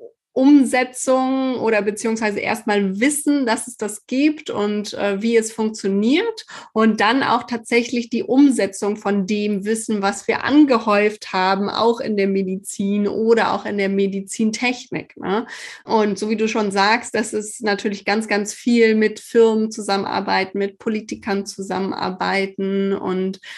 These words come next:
äh, da habt ihr jetzt in Berlin eine Möglichkeit erschaffen, wie genau das alles zusammenhängt und alle an einen runden Tisch immer direkt kommen.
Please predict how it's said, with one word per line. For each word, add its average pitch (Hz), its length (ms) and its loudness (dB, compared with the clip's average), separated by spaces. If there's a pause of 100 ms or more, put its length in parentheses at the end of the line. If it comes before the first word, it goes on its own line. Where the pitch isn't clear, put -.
(300)
äh, 196 420 2
da 220 320 2
habt 233 240 -2
ihr 247 120 -2
jetzt 226 300 0
in 220 200 0
Berlin 220 600 2
eine 214 1040 -2 (200)
Möglichkeit 226 880 2
erschaffen, 226 640 -2
wie 220 240 0
genau 208 420 2
das 208 640 -2 (160)
alles 233 420 2
zusammenhängt 214 1080 0
und - 400 -6
alle 208 240 4
an 202 140 0
einen 208 380 0
runden 220 440 2
Tisch 220 320 0
immer 190 460 0
direkt 196 600 -4
kommen. - 440 -4